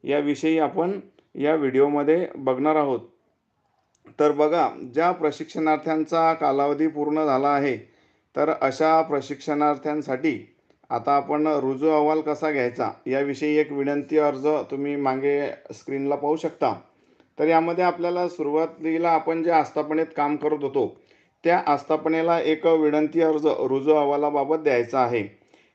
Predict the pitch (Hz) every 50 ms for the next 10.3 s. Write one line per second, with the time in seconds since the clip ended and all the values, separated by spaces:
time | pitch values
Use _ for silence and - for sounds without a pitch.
0 | _ - - - - 143 143 - 185 196 190 190 190 175 165 165 156 147 131 101
1 | - 139 147 156 165 170 170 160 156 165 185 180 180 180 170 - - 120 123 127
2 | 135 147 151 165 180 175 175 170 160 - 175 170 175 175 170 170 170 170 170 170
3 | 170 - 156 156 147 156 151 131 110 101 - _ _ - - - - 127 135 127
4 | - 147 147 160 160 156 147 147 139 151 170 160 170 160 143 151 147 143 147 143
5 | 147 160 160 156 147 151 160 170 180 156 117 113 - _ _ _ _ _ _ _
6 | _ - - 139 139 151 165 170 170 196 196 185 160 151 - - 165 160 156 165
7 | 165 165 170 175 180 175 175 - 156 151 156 151 156 156 156 156 160 165 160 160
8 | 156 139 139 143 143 143 139 131 131 135 135 139 139 135 127 123 139 151 165 160
9 | - _ _ _ _ _ _ _ _ - 156 160 170 170 170 165 - - - -
10 | 127 127 156 160 160 160